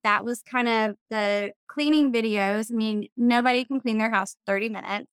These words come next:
<laughs> I mean, we can maybe clean our room in thirty minutes, but no, I didn't clean their entire house.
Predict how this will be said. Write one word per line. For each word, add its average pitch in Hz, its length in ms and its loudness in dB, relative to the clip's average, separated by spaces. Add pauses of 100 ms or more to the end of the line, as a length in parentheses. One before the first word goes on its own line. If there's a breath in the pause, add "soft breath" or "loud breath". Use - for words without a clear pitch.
<laughs> - 100 -14
I 233 140 0
mean, 214 360 4
we 233 140 0
can 247 80 0
maybe 220 240 0
clean 311 220 0
our 403 180 4
room 370 240 2
in 349 140 2
thirty 294 280 0
minutes, 277 380 -2
but 240 80 -10
no, 240 80 0
I 214 80 2
didn't 262 200 -4
clean 339 180 -2
their 339 120 2
entire 330 300 0
house. 247 280 0